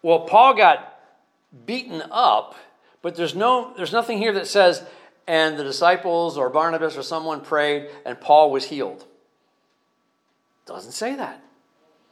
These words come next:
I think he was healed eventually. I think his body healed, just like, you know, they, they cared for the wounds and, you know, gave him time to recover from concussion or whatever else he might have had.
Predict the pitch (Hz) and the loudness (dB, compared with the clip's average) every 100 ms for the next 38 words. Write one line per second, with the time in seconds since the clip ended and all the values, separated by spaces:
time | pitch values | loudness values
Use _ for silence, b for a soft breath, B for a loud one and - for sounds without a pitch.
0 | _ _ _ 233 226 170 139 135 175 170 | _ _ _ -2 0 0 -2 0 0 0
1 | 113 156 277 214 151 147 139 113 117 110 | 2 0 0 0 0 0 -4 -4 2 4
2 | 127 151 101 113 135 202 135 131 123 120 | 4 0 -8 -6 -6 -6 -8 -6 -6 -6
3 | B B B 113 127 156 135 131 120 - | B B B -4 0 0 -2 -4 -6 -2
4 | 131 131 131 135 117 131 156 170 175 135 | 2 2 2 -6 -4 -2 -2 -2 -4 -8
5 | 107 - B B 120 113 113 135 127 107 | -10 -14 B B -2 0 4 4 2 0
6 | 135 139 131 117 143 139 131 123 101 107 | 2 2 0 -2 0 0 0 -8 -16 -16
7 | 101 175 185 190 151 123 135 131 135 131 | 0 0 0 -4 -8 -6 -6 -4 -4 -4
8 | 123 117 107 98 110 123 156 | -8 -8 -6 -2 2 2 0